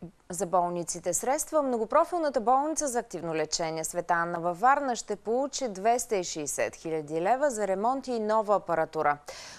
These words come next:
От тях сто и осемдесет хиляди лева ще са за неотложни укрепителни работи по хирургична и терапевтичния блок. Останалите осемдесет хиляди лева ще са за нова апаратура. "Имаме потребност от транспортен ковьоз и модерен ехограф",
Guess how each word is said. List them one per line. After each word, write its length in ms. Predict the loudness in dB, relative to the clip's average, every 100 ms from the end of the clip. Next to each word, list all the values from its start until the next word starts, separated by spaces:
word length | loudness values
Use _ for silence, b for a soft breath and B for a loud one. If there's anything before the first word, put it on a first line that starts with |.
| -6
От 120 | -4
тях 360 | 4 6 6 4
сто 220 | 6 6
и 80 | 6
осемдесет 580 | 2 -2 -4 -2 -2 -4
хиляди 360 | -4 -4 0
лева 300 | 2 4 2
ще 180 | -2 -4
са 120 | -4
за 200 | -2 -4
неотложни 640 | -2 -4 -2 0 0 0
укрепителни 640 | -4 -4 -6 -2 0 0 2
работи 300 | 2 2 -4
по 180 | -10 -10 -6
хирургична 680 | 0 0 0 -4 -6 -4 -6
и 60 | -4
терапевтичния 840 | -4 -4 -8 -10 -8 -6 -2 -2
блок. 400 | 0 2 2 0 B B B B
Останалите 560 | 0 2 2 2 0 -2
осемдесет 580 | -2 -4 -2 0 0
хиляди 360 | -2 -2 -2 0
лева 300 | 0 2 0
ще 200 | -2 -4
са 140 | -4
за 220 | -4 -4 -2
нова 360 | 0 2 4
апаратура. 640 | 2 2 0 0 2 2 2 B B B -4
"Имаме 380 | -2 0 -2
потребност 760 | -6 -4 2 2 2 -2 -4 -8
от 100 | -8
транспортен 760 | -4 -4 -4 0 0 0 -4
ковьоз 520 | -4 -4 0 0 0 -4
и 100 | -4
модерен 560 | -4 2 4 4 2
ехограф", 500 | -4 -8 0 2 0